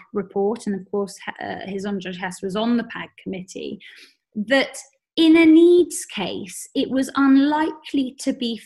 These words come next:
fair for a pension, uh, to be ring-fenced in any way. He then also went on to specifically consider, um, the methodology or process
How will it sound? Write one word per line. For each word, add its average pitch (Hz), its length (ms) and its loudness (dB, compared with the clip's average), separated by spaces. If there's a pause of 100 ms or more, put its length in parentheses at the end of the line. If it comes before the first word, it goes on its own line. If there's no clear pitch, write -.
fair 196 500 -4 (400)
for 214 460 0
a 233 60 -6
pension, 202 800 -8
uh, 185 240 -4 (320)
to 202 200 -4
be 202 260 -2
ring-fenced 220 880 -6
in 190 100 -6
any 180 280 -4
way. - 420 -10 (600)
He 311 180 -2
then 349 280 -2
also 349 560 -4
went 226 420 -4
on 214 400 -2 (220)
to - 100 -12
specifically 311 920 -8
consider, 262 800 -4 (420)
um, 208 440 -2 (240)
the 214 720 -6 (640)
methodology 220 880 -4
or 202 80 -4
process 240 880 -6